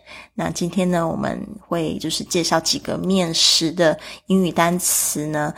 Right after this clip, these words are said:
接下来会再讲这个怎么样子去做不同的个面条的解释，然后呢，还可以就是讲一下吃面的文化，然后呢，还可以注意一些什么事情，问一些什么样子的问题。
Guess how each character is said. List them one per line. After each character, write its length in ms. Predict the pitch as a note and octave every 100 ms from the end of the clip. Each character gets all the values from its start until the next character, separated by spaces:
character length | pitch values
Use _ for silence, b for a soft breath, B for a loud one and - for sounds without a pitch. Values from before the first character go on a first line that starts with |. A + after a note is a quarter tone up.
| B B
接 120 | E3
下 160 | F3
来 40 | D#3
会 180 | F3 E3
再 200 | D#3+ E3
讲 340 | - - -
这 140 | -
个 300 | E3 - - -
怎 140 | -
么 100 | D#3+
样 220 | E3 F3
子 140 | E3 D#3
去 600 | - - - - D#3+ -
做 140 | - E3+
不 180 | F3 F#3+
同 520 | - - D3+ E3 D#3+
的 240 | D#3+ D#3
个 200 | - D#3
面 260 | F3+ F#3 D#3+
条 240 | - D3 D#3
的 140 | E3
解 320 | D#3+ - D#3+ -
释， 580 | - - - - F3 - B B -
然 160 | E3+
后 160 | - F#3+
呢， 300 | F3+ E3+ E3
还 220 | - D#3+
可 240 | - - F#3
以 160 | F3
就 160 | - E3+
是 80 | E3+
讲 320 | - - D#3
一 80 | E3+
下 240 | - F3+ -
吃 340 | - - G3
面 380 | F#3+ G3+ F#3+ F3
的 200 | - D#3+
文 500 | F3 D#3 D#3+ D#3+ F3
化， 480 | F3+ - G#3 E3+ - B B B
然 100 | -
后 200 | D3+ F#3+
呢， 200 | F3 E3 E3
还 160 | F3
可 160 | D#3+ F#3+
以 80 | E3
注 240 | - F3+
意 120 | E3+
一 40 | E3
些 300 | - E3 E3
什 200 | - D#3+
么 140 | D#3
事 240 | C#3 - F3+
情， 420 | - D#3+ D#3 F3
问 160 | F3 E3+
一 60 |
些 220 | D#3+ E3+
什 160 | E3+ F3
么 60 | F3
样 180 | F#3+
子 120 | F#3+ E3+
的 40 |
问 340 | F3 F#3+ E3 -
题。 440 | - - - -